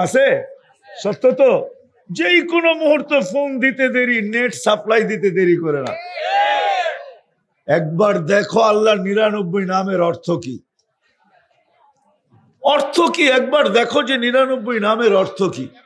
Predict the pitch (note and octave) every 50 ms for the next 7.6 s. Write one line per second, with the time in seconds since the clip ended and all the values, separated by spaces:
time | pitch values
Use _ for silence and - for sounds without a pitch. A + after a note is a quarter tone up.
0 | - - _ _ _ - - _ _ _ - _ _ _ _ _ _ _ _ _
1 | _ - G#3+ B3 D4 D#4 E4 E4+ E4+ E4 - - D#4+ D4+ D4 D#4 E4 F4 F4 F4+
2 | F4+ F4 E4 D#4 C#4 A#3+ G3+ - - - - - - _ _ _ _ _ _ _
3 | _ _ _ _ - F#3 A3+ C4 D4+ D#4+ D#4+ E4 E4+ E4 - D#4+ - D#4+ C#4 -
4 | D4+ E4 D#4+ E4 E4 D#4+ D#4+ E4 E4+ F4 F4+ F#4 F4+ F4 D#4+ C#4+ C4 A#3 G3 D#3
5 | - - - - _ _ _ - - G3 A#3 C4+ C4+ C4+ C4+ B3 A3+ A3+ A#3 A#3
6 | G3+ F#3 G3+ G3 - - G3 F#3+ G#3 A3 A3 G#3 G3 - - - - _ _ -
7 | - A#3 C4+ D#4 D#4 D#4 D4+ D4 B3+ - - A3